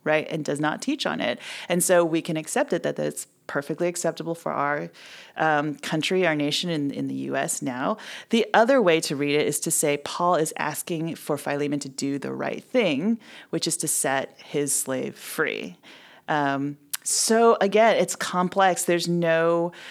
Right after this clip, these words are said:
um, easy way to read this. And I would say, yes, it is problematic to have slavery and slave metaphor used throughout, and it's been used quite harmfully throughout American history. Um,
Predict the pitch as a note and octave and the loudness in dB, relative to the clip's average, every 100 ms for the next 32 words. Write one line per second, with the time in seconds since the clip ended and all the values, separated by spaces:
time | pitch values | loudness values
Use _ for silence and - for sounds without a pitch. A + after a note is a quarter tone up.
0 | - - D#3 D#3 C#3+ C#3+ - - G#3 G3 | -18 -6 0 2 2 0 -4 -2 0 0
1 | F3 F3+ D#3 C#3+ D3 F3 E3 D3+ D#3 D#3+ | 0 0 2 2 2 0 -2 -4 -4 0
2 | G#3 G#3+ F#3+ F3 F3+ F3+ G3 F3 F3 F3 | 0 0 0 2 0 0 0 2 2 0
3 | F3 F3 G#3+ A#3+ - F3+ F3 E3+ - D3+ | -4 0 2 2 0 0 0 -2 -4 -2
4 | D#3+ D3 D3 D3 - D3+ - D#3+ D#3 - | 0 0 0 0 -4 -8 -4 -2 -2 -4
5 | - D#3 D3+ D#3+ E3 D3 D3 - - D#3 | -2 -2 0 0 0 -2 -2 -4 -4 -2
6 | D#3 D3+ D#3+ D#3+ D#3 D3 D#3+ - D#3+ D3+ | 0 0 -2 -4 -4 -4 -6 -4 -4 -4
7 | C#3+ C#3+ - D#3+ - F#3 D#3+ D3+ - E3 | -6 -6 -4 -4 0 2 2 2 0 -2
8 | B2+ - D#3+ D#3 D#3+ C#3 - - D3+ - | -2 -2 -2 -2 -2 -4 -8 -4 -4 -2
9 | D3+ E3 D#3 D3 D3+ D#3+ C#3+ C3+ C#3 - | -2 -2 -4 -2 -4 -4 -4 0 0 -2
10 | D#3+ D#3 G#3+ G#3 D#3 C#3+ - C3+ B2+ - | -4 -2 -2 -2 -6 -6 -4 -2 -2 -4
11 | - - - - D#3 D3+ D3 D3+ D#3 | -12 -14 -16 -2 2 4 2 -2 -6